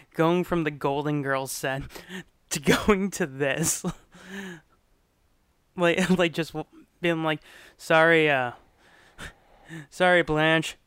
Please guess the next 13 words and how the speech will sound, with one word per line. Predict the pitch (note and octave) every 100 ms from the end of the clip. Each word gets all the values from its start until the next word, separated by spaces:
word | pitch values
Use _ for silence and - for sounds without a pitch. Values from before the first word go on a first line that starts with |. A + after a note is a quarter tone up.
| _
Sorry, | - E3+ E3+ D#3+
Rose. | D#3 D#3 D#3 D#3 - _
Sorry, | - E3+ E3+
Sophia. | D#3 D#3+ - D3+ D3 D3+ _ -
I | D3+
need | D#3
to | D3
put | E3+ D#3+
on | D#3
this | D3 B2+ A#2 _ -
gold | D#3+ F3 F#3+ F#3+ E3 C3
wig." | D3+ D#3 C3 D#3
<laughs> | -